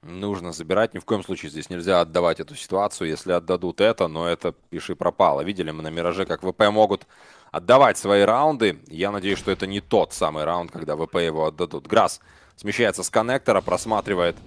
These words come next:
плент. Пока ждёт. Джейм Авик. Джейм не должен промахиваться.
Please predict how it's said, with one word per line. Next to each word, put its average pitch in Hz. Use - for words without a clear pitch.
плент. 117
Пока 95
ждёт. 95
Джейм 90
Авик. 101
Джейм 90
не 98
должен 85
промахиваться. 95